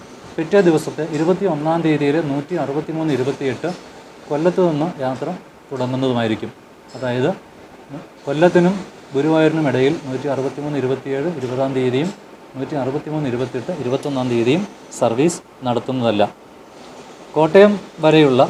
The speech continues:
നാഗർകോവിൽ കോട്ടയം പാസഞ്ചർ നൂറ്റി അറുപത്തിമൂന്ന് അറുപത്താറ് ഇരുപതാം തീയതി ചങ്ങനാശ്ശേരിയിൽ യാത്ര അവസാനിപ്പിക്കുന്നതായിരിക്കും. ചങ്ങനാശ്ശേരിക്കും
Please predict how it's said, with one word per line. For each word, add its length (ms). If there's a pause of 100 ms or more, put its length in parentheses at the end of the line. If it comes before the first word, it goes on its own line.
(120)
നാഗർകോവിൽ 540 (220)
കോട്ടയം 360 (560)
പാസഞ്ചർ 440 (100)
നൂറ്റി 260
അറുപത്തിമൂന്ന് 520
അറുപത്താറ് 440 (640)
ഇരുപതാം 380
തീയതി 260 (280)
ചങ്ങനാശ്ശേരിയിൽ 760 (240)
യാത്ര 200 (120)
അവസാനിപ്പിക്കുന്നതായിരിക്കും. 880 (400)
ചങ്ങനാശ്ശേരിക്കും 640